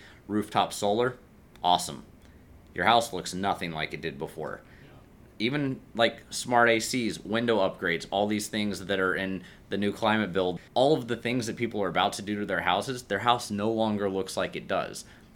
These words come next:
Speaker 1: covid completely doesn't. I'm in the office for the third day this week, and that is the first time that has happened probably since twenty fourteen that I've been in the office three days in one week. And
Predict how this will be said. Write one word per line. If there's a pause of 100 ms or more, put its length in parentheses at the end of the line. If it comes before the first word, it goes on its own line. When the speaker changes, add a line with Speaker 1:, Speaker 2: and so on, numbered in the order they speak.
(120)
Speaker 1:
covid (460)
completely
doesn't. (320)
I'm
in
the
office
for
the
third
day
this
week,
and
that
is
the
first
time
that
has
happened (500)
probably
since
twenty
fourteen (160)
that
I've
been
in
the
office
three
days
in
one
week. (400)
And